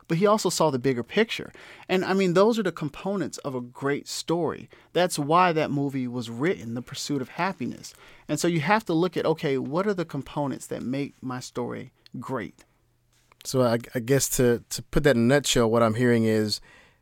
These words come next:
Speaker 2: well, we both agree that content is king.
Speaker 1: Yeah.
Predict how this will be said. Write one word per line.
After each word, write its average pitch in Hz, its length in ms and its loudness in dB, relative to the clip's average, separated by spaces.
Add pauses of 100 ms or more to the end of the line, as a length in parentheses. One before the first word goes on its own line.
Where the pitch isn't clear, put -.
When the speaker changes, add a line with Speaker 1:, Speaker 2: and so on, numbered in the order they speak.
(140)
Speaker 2:
well, 110 160 0
we 127 100 2
both 165 240 6
agree 139 200 4
that 110 160 -2
content 143 460 4
is 127 120 0
king. 117 420 0 (100)
Speaker 1:
Yeah. 127 280 2